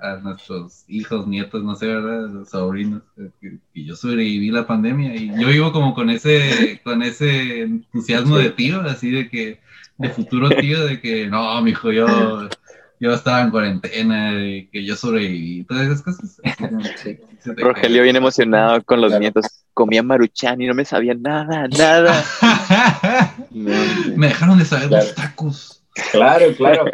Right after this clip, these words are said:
Speaker 3: <laughs>
Speaker 2: Nosotros bien inspirados dando, eh, mensajes motivacionales, Víctor.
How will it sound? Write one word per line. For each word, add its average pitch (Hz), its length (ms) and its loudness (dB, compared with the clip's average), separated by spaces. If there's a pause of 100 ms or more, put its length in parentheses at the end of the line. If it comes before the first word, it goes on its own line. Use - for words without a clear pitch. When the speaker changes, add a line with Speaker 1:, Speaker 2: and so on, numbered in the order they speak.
(140)
Speaker 3:
<laughs> 226 180 4
Speaker 2:
Nosotros 151 640 2
bien 135 280 2 (200)
inspirados 135 580 2
dando, 131 680 2
eh, 101 180 -2
mensajes 104 480 0
motivacionales, 107 720 0
Víctor. 127 340 0